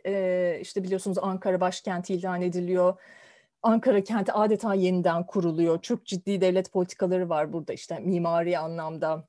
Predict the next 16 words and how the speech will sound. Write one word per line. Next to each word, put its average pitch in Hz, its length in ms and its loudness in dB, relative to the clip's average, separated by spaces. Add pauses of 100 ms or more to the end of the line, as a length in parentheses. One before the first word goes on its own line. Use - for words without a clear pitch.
(140)
e, 151 1300 -6
sanat 185 320 -4
anlamında 170 520 -2
vesaire. 175 640 -4 (200)
E, 202 60 -4 (640)
yine 247 380 2
de 277 300 -2
İstanbul'un 226 640 -2 (260)
önceliği 202 540 2
hiçbir 214 220 -10
zaman 202 320 0
değişmiyor 165 520 -6
yani. - 400 -16 (140)
Bugün 180 220 -4
de 139 100 -12
değişmedi. 170 680 -10